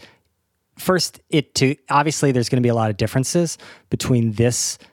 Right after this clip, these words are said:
election cycle and last election cycle. Um, you know, judging from the rally, it was, what was that, Saturday?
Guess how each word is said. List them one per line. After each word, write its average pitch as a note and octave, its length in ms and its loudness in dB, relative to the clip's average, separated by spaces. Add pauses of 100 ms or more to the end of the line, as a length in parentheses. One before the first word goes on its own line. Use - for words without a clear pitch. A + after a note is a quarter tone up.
(340)
election B2+ 380 2
cycle C3 340 0
and A#2 100 0
last A2 320 -2
election C3+ 360 -2
cycle. F3 540 -2
Um, A#2 580 2 (400)
you B2 140 0
know, A#2 480 0 (360)
judging C3 420 2
from A#2+ 540 0
the A#2+ 100 2
rally, C#3 640 2 (280)
it C#3 80 -2
was, C3 200 -4
what C#3 100 2
was A#2 100 -2
that, F2 160 -10 (180)
Saturday? G#3+ 640 0